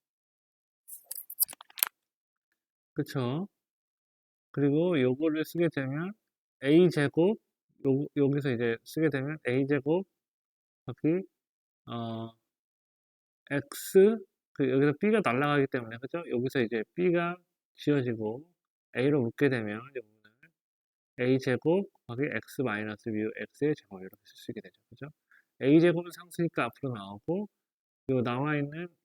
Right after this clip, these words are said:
이의 X 마이너스 뮤 X의 제곱의 평균은 시그마 X 제곱이 되죠. 그쵸? 그래서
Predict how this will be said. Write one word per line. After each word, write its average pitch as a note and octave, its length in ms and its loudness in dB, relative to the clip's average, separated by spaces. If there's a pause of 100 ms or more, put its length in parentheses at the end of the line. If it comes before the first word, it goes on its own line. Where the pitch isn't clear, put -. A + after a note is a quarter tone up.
이의 D#3+ 460 4 (280)
X C3 400 -4
마이너스 C#3 480 -2
뮤 C#3 180 0 (380)
X의 C#3+ 180 6
제곱의 B2 420 -2
평균은 C#3+ 500 -4 (1300)
시그마 F#3+ 500 2
X - 180 -6
제곱이 G#2 260 -4
되죠. F#2 200 -14 (100)
그쵸? C#3+ 300 -10 (880)
그래서 D#3+ 420 -6